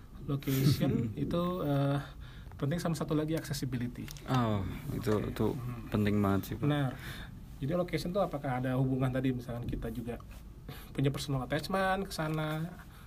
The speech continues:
Speaker 1: eh, mungkin, eh, kita dulu mungkin tinggal di satu daerah yang jauh sekali gitu.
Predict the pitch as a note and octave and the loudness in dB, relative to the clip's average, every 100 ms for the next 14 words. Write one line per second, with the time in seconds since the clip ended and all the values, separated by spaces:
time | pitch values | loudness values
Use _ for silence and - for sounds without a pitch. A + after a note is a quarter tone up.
0 | - - - - C3+ A#2+ B2 B2 B2 B2+ | -16 -16 -16 -10 -6 -4 -4 -2 0 4
1 | C#3 C#3+ B3+ - - - - - - - | 4 4 2 2 -10 -12 -14 -14 -14 -14
2 | - - - - - D#3+ D3 D3 D3 D3+ | -14 -14 -12 -10 -4 -2 0 2 2 0
3 | D3+ D3 E3 E3+ F#3+ G3 E3+ D#3+ G3+ G#3 | 0 2 2 4 6 6 6 4 2 4
4 | D#3 C#3 C#3 B2+ B2 B2 B2 - - - | 6 8 8 6 4 4 -2 -8 -14 -16
5 | - - - - - C3+ C3+ B2 C#3 C#3+ | -16 -12 -10 -10 -6 -2 0 0 0 0
6 | D#3 C#3+ C3+ D3+ F3 G3 E3 B2+ B2 C3+ | 2 4 6 6 6 4 2 -2 -2 0
7 | F#3+ A2 - | -2 -4 -8